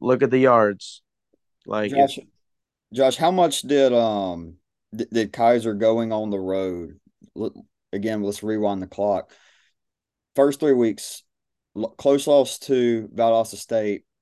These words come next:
Speaker 2: and then not blowouts, but definitely not close games to,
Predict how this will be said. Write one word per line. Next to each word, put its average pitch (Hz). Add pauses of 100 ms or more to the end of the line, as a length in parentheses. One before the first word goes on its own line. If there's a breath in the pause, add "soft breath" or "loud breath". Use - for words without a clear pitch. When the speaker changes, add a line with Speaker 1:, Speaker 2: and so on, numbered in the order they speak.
(120)
Speaker 2:
and 107
then 101 (400)
not 175
blowouts, 117
but 110
definitely 123
not 110
close 117
games 98
to, 104